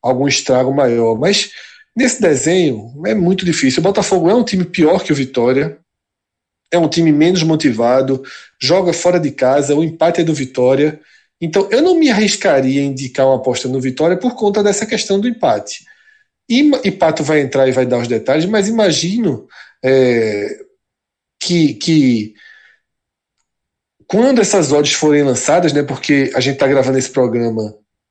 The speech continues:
e as lo-, as odds dessa partida ainda não foram pro ar,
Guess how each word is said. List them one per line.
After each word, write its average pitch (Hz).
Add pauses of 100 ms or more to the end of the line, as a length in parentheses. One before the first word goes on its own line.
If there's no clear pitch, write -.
(240)
e 135
as 139
lo-, 139
as 135
odds 131
dessa 131
partida 131
ainda 135
não 160
foram 151
pro 117
ar, 143